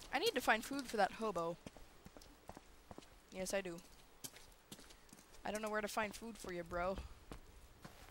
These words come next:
Haters gonna hate. I don't know what I'm talking about. What's over here? I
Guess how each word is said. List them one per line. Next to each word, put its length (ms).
Haters 260
gonna 200
hate. 220
I 60
don't 120
know 80
what 80
I'm 60
talking 280
about. 220
What's 120
over 140
here? 180
I 1120